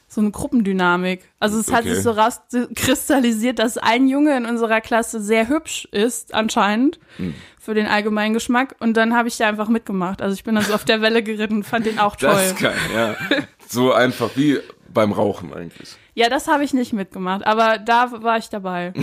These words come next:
Speaker 2: <laughs> Waren alle in den verliebt, bis auf so ein bisschen.
Speaker 1: Der ist so süß, ja, ja, ja, ich denk schon.
Speaker 2: Und dann warst du direkt, äh, verknallt.
Speaker 1: Ja, also wenn, wenn man das so verknallt nennen kann in dem Alter, ja.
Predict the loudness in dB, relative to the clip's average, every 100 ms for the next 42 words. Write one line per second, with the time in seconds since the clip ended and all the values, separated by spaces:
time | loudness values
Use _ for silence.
0 | 0 0 0 0 0 2 0 -2 -2 -2
1 | -4 -6 -6 -6 -8 -2 0 0 0 0
2 | 0 0 2 2 2 0 0 2 2 0
3 | 0 4 4 4 2 2 2 4 4 2
4 | 2 2 2 -2 0 0 0 -2 -2 0
5 | -2 -4 _ _ -4 0 2 4 2 0
6 | -2 0 0 -2 -6 -6 -6 -6 -6 -6
7 | -8 -4 0 2 2 2 0 0 0 -2
8 | -4 -4 -4 0 0 0 -2 -12 -6 -2
9 | 0 0 -2 -6 -6 -4 -4 -2 -2 -2
10 | 2 4 4 2 2 2 2 2 0 0
11 | 0 -2